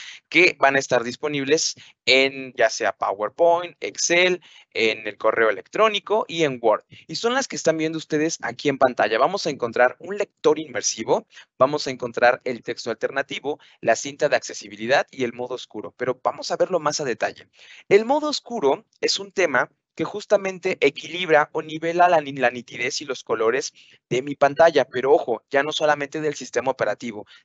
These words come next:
también de mi aplicación. Esto por dos casos muy importantes. Número uno, por si mi cliente, eh, a lo mejor tiene una discapacidad visual.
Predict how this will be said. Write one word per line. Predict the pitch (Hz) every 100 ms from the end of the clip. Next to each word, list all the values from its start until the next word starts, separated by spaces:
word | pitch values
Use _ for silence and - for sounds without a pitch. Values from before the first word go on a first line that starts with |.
| -
también | 123 127 135 165
de | 180
mi | 202
aplicación. | 160 - 113 104 - 196 117 _ _ _ _ -
Esto | 233 - 214 220
por | 165 147
dos | 151
casos | - 147 160
muy | 151 147
importantes. | 143 123 - 101 101 - -
Número | - 208 226 143
uno, | 123 131 190
por | 131
si | - -
mi | 117
cliente, | 110 185 175 139 160 - - _
eh, | 131 120 120 117 -
a | 131
lo | 139
mejor | 135 - 135 -
tiene | - 147
una | 147 147
discapacidad | 139 - 123 117 123 123
visual. | - 175 - 151